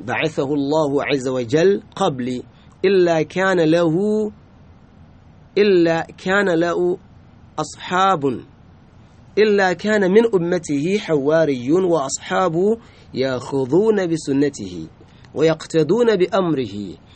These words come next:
ويهتدون بهديه ويستنون بسنته، ثم إنها تخلف من بعدهم خلوف يقولون ما لا يفعلون ويفعلون ما لا يؤمرون،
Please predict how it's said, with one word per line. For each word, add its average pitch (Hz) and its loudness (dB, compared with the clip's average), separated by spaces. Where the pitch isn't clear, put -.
ويهتدون 165 2
بهديه 156 0
ويستنون 147 2
بسنته، 156 -2
ثم 226 0
إنها 185 0
تخلف 185 -2
من 151 2
بعدهم 196 0
خلوف 180 -4
يقولون 208 2
ما 247 4
لا 214 2
يفعلون 175 -2
ويفعلون 160 0
ما 233 2
لا 202 2
يؤمرون، 185 2